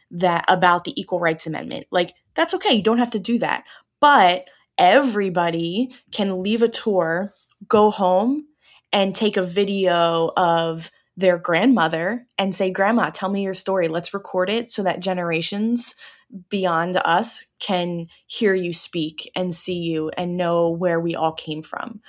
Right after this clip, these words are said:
You can go home as a mother and share your story with your daughter or with your son, right? Because we want to share the female experience with everyone, and history is right now.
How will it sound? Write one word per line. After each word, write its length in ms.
You 240
can 220
go 180
home 340
as 140
a 40
mother 440
and 220
share 280
your 360
story 680
with 240
your 160
daughter 560
or 140
with 280
your 120
son, 680
right? 380
Because 320
we 160
want 400
to 180
share 600
the 240
female 500
experience 580
with 200
everyone, 680
and 480
history 540
is 160
right 320
now. 300